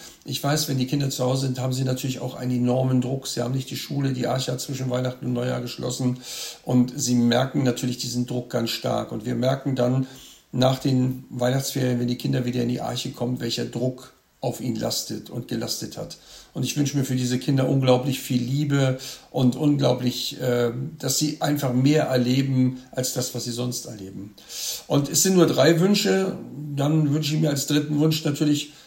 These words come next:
viele gute Mitarbeiter und Mitarbeiterinnen, die dieses Werk weiterführen und, äh, ja, und unterstützen, das zu schaffen,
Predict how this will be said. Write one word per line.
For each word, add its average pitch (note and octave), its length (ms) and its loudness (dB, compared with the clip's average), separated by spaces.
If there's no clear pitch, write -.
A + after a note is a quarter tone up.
viele F3 440 2
gute D#3 320 0
Mitarbeiter C#3 600 4
und C3 100 4
Mitarbeiterinnen, B2+ 960 2
die B2 280 0
dieses B2 380 -4
Werk B2 320 2
weiterführen C3 800 0
und, B2+ 320 -2
äh, B2 340 2
ja, C#3 280 8
und C#3 140 0
unterstützen, C3 680 0
das B2+ 300 -4
zu - 80 -6
schaffen, C3 520 -4